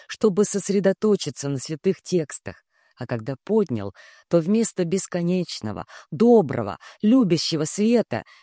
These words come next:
вместо отделявшей Кая от него плиты, молодой рыцарь увидел нахмуренное и заспанное лицо Сабира.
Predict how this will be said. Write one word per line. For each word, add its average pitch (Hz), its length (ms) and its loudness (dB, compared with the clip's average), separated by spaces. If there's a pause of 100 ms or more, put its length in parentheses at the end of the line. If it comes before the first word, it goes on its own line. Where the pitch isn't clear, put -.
вместо 196 420 2
отделявшей 196 680 2
Кая 185 400 0
от - 80 -8
него 170 280 2
плиты, 160 580 2 (340)
молодой 131 500 0
рыцарь 214 500 2 (260)
увидел 131 440 0
нахмуренное 240 760 4
и - 180 -4
заспанное 151 540 -4
лицо 104 320 -6
Сабира. 87 580 -10